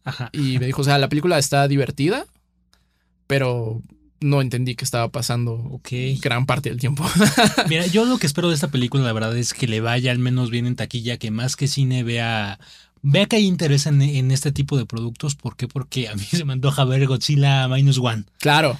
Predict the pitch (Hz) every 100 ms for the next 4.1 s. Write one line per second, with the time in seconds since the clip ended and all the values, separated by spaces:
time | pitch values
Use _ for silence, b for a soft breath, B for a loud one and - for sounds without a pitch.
0 | - 147 147 143 139 151 165 180 - 190
1 | 143 147 147 156 143 233 254 214 165 156
2 | 156 151 170 180 151 131 123 123 135 139
3 | 147 165 220 135 139 151 143 - 131 120